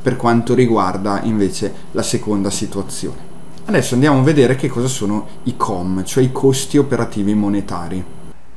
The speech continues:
Ecco, prima di passare ai com e fare la stessa cosa che abbiamo visto con i rom,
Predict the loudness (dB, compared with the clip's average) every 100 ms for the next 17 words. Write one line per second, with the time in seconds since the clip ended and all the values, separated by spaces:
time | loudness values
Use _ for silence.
0 | -12 -12 -12 -12 -12 -12 -12 -12 -12 -10
1 | -10 -4 -4 -2 -4 2 2 4 2 0
2 | 0 0 2 0 2 0 2 2 2 0
3 | -2 -4 -4 -6 -8 -6 -4 -2 -2 -4
4 | -4 -2 -2 -2 -4 -2 0 0 -2 -4